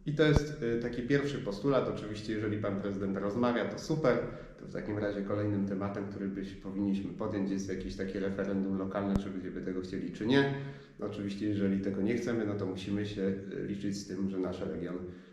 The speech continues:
częściowo będzie zamierał, bo jeżeli nie inwestujemy, jeżeli nie mamy potężnych inwestycji,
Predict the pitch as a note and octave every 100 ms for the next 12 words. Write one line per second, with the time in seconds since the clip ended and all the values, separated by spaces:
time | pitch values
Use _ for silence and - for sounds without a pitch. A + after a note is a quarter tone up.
0 | - - A#2 A#2 F#2+ F2 F2+ - D2+ F2+
1 | - C3 C#3+ G#2+ - - - - F#2 F#2
2 | F2+ F2+ F2+ F2+ F2+ - F2 E2+ E2+ E2+
3 | E2+ E2 E2 D#2+ E2 D#2+ D#2+ D#2 D2+ D2+
4 | - - - F#2+ - F2